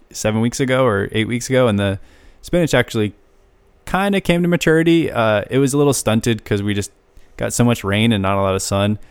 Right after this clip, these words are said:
And then we got some frost. And, uh, so it didn't, didn't quite, uh, turn into what it should have, the spinach, but uh, but I've been harvesting some and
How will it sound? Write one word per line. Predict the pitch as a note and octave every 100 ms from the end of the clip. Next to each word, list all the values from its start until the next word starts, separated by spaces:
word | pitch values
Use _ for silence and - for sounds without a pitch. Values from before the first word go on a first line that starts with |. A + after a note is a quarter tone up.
| - _ _ _ -
And | G#2
then | G2+ F#2+
we | G2
got | F#2+ E2+
some | G2
frost. | - G2+ G2 G2+ - -
And, | F#2 F#2
uh, | F#2 F#2 G2+ - _ _ _ -
so | C3+
it |
didn't, | F3 D#3 - -
didn't | D#3 B2+ -
quite, | - G#2+ A2 A2+ A#2 A#2+ -
uh, | - A#2 A2 A2 A2 -
turn | - A#2+ A2+
into | A2+
what | A#2 A2
it | -
should | A#2+
have, | B2 B2
the | A2
spinach, | - A#2 C3 - -
but | G2 - - _ -
uh, |
but | A2 A#2
I've | A#2+
been | B2
harvesting | G#2 G#2 G#2 G#2+
some | G2+ G2+ G#2 G2
and | G#2